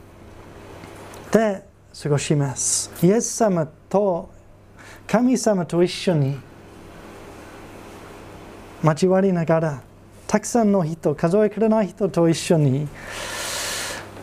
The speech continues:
えー、過ごします。そこで苦しみもない、後悔もない、悪もない、人間関係の問題もない、すべての傷が癒されます。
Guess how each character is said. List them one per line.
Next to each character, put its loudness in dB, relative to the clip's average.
え 4
ー、 2
過 4
ご 2
し -2
ま 2
す。 0
そ 2
こ 2
で 2
苦 2
し 2
み 4
も 4
な 2
い、 -4
後 2
悔 2
も 2
な 2
い、 -4
悪 0
も 4
な 2
い、 0
人 4
間 2
関 2
係 2
の 2
問 4
題 4
も 2
な 4
い、 0
す 4
べ 2
て -2
の 4
傷 2
が 2
癒 4
さ 0
れ 2
ま 2
す。 -2